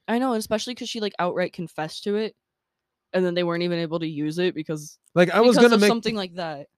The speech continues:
Speaker 2: like, I was gonna make a joke about, like, "Oh, man, they, they didn't read her, her random rights," but then I'm, I'm honestly just more, like, irritated at the fact that they
Speaker 1: In the
Speaker 2: That's just
Speaker 1: twenty-one Jump Street remake with
Speaker 2: Oh,
Speaker 1: Channing
Speaker 2: God.
Speaker 1: Tatum and Jonah Hill,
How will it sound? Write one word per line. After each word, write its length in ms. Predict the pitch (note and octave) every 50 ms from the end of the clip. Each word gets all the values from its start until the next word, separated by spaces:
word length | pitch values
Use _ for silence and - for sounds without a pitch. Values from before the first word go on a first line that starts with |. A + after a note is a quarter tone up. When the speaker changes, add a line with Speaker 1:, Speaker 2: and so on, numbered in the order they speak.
| _ _
Speaker 2:
like, 140 | - D#3+ D#3
I 60 | E3+
was 160 | G3 G3+ F3 F3
gonna 160 | G#3+ G3 F#3+
make 220 | F3 F3+ F3 -
a 40 | D#3
joke 280 | C3+ C#3 C#3 C#3 C3+ D3+
about, 260 | B2+ C#3 C3+ C3+ C3+
like, 240 | C3+ C3+ C3+ A#2+ C#3+
"Oh, 500 | C3 D3 D#3 D#3+ D#3 D3+ C#3+ C#3+ C#3+ D3
man, 380 | D#3 D#3 D#3 D3+ D3 C#3+ C#3+
they, 180 | C#3+ C#3+ C#3+ C#3 C3
they 120 | C3+ C#3+
didn't 220 | C#3 D3+ D#3 D3 C#3
read 160 | C#3 D3 D3
her, 80 | D3+ C3+
her 140 | C#3 C3+
random 400 | B2+ C3 C#3+ D3 C#3 C3+ B2+ B2+
rights," 260 | B2 B2 B2 B2 A#2+ -
but 180 | - C3+ -
then 140 | - D3+ D3 -
I'm, 180 | F3+ G#3+ A#3 - -
I'm 160 | D#3 F3 F3+
honestly 280 | F3+ E3+ D3 - - B2
just 220 | A2 A#2 A2+ -
more, 260 | G#2+ G2+ G2 G2 G2+
like, 240 | F#2+ F#2 F#2 F#2 - _
irritated 680 | - F#2+ F#2+ G2 G#2+ - A2 G#2 G2+ F#2+ F#2+ G2 F#2+ - _ _ -
at 220 | G#2 G2+ - _
the 60 | F#2+
fact 340 | - - G2+ F2+ F2 - _
that 160 | - F2+ -
they 340 | - F#2 F2+ F2+ F2 F2 F2 _ _ _ _ _ _ _ _ _ _ _ _ _ _ _ _ _ _ _ _ _ - _ _ _ _ _ _ _ _ _
Speaker 1:
In 160 | - B3 B3+ C#4
the 80 | C#4+
Speaker 2:
That's 60 | C4+
just 100 | C#4 C4
Speaker 1:
twenty-one 400 | C#4+ C#4 D4+ F4 F4 E4+ D4+ C#4
Jump 240 | A#3 A3+ G#3+ A3 A3
Street 280 | - - A#3 A3+ G#3 -
remake 580 | F#3 F#3+ F#3 F3+ D3+ C3 C#3+ - - _ _ _
with 160 | - C#3+ E3+
Speaker 2:
Oh, 40 | - -
Speaker 1:
Channing 340 | - A3+ G3+ G3+ G#3+ G#3+
Speaker 2:
God. 60 | G#3+ -
Speaker 1:
Tatum 540 | A3 F#3+ F3 E3 D#3+ C3+ D3+ E3+ G3 G#3 _ _ _
and 140 | - F3+ F3+
Jonah 300 | - F#3+ F#3 F#3+ F#3+ F#3+
Hill, 360 | F#3 F#3 D#3+ D3+ C3 C3+ E3+